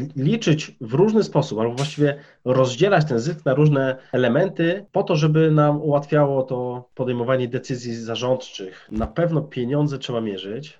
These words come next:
e, zysk, no i też oczywiście to musi być skorelowane jakoś w czasie.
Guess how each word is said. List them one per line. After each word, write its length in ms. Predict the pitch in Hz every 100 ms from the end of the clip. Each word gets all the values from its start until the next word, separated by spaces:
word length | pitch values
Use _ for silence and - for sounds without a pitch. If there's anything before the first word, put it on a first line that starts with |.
| _
e, 200 | 101 98 101
zysk, 560 | 101 120 135 151 - - -
no 160 | 120 156
i 140 | 151
też 420 | 135 127 131 -
oczywiście 440 | 135 - 139 - 151
to 120 | 127
musi 320 | 127 127 113
być 120 | 123
skorelowane 600 | - 117 110 110 110 113
jakoś 240 | 113 123 107
w 80 | -
czasie. 320 | 113 -